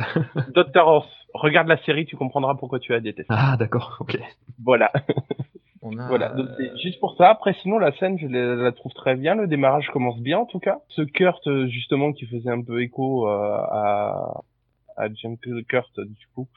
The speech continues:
Speaker 2: on se dit, ah, ça va être lui, direct et tout, machin. Et ben, en fait,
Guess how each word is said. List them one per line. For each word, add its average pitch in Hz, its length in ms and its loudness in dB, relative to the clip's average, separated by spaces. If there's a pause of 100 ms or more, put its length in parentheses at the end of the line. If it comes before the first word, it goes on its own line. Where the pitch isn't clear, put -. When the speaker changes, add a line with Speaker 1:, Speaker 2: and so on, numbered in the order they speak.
(340)
Speaker 2:
on 110 100 -2
se - 140 -6
dit, 127 220 -4
ah, 165 220 4
ça 156 100 4
va 143 100 4
être 147 140 0
lui, 180 260 -2
direct 147 460 0
et 139 80 -4
tout, 147 160 -10
machin. 165 600 -2
Et 135 180 0
ben, 120 200 0
en 120 80 -2
fait, 127 240 -2